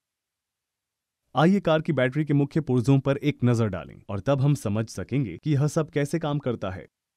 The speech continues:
सबसे पहले प्लास्टिक का एक केस होता है, जो सभी आंतरिक कंपोनेंट्स को एक जगह पर रखता है। ऊपर की तरफ प्लास्टिक का एक ढक्कन या लिड है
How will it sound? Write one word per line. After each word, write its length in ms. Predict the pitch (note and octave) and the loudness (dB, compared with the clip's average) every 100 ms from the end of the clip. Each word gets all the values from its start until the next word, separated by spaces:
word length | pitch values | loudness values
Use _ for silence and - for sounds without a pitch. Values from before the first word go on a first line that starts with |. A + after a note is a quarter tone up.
| _ | _
सबसे 360 | - E3+ E3 F#3+ | -6 -6 -4 -4
पहले 260 | E3+ E3 | -2 -2
प्लास्टिक 460 | E3 G#2 G#2 - C#3+ | -2 -4 -6 -6 -2
का 80 | C#3 | -2
एक 100 | B2+ | -2
केस 260 | A2 A2 - | -4 -6 -8
होता 240 | F2+ F2 | -12 -12
है, 160 | F2+ - _ _ | -14 -16 _ _
जो 120 | A#2 | -8
सभी 280 | A#2 B2 D#3 | -4 0 0
आंतरिक 480 | - A2+ C#3 D3+ C#3+ | 0 -2 -2 -2 -4
कंपोनेंट्स 500 | G2 F2+ A2 B2+ D3 | -6 -4 -2 -2 -2
को 160 | - - | -4 -6
एक 180 | C3+ D3 | -4 -4
जगह 300 | A2+ F2+ A2 | -6 -6 -4
पर 180 | D3 C3+ | 0 0
रखता 340 | A#2+ - F#2+ | -2 -6 -8
है। 280 | F2 - _ _ _ _ _ _ - | -8 -16 _ _ _ _ _ _ -2
ऊपर 260 | D3 F#3 | 2 2
की 140 | F3+ F3+ | 2 0
तरफ 320 | A2+ - - | -2 -6 -6
प्लास्टिक 420 | C3 C3 - F#3 | -2 -2 -2 -2
का 80 | F3 | 0
एक 100 | C#3 | 0
ढक्कन 320 | G2+ - C#3+ | -4 -2 2
या 120 | C#3 | 2
लिड 240 | A2 G#2+ A2+ | 2 -2 -2
है 260 | F#2+ - | -6 -12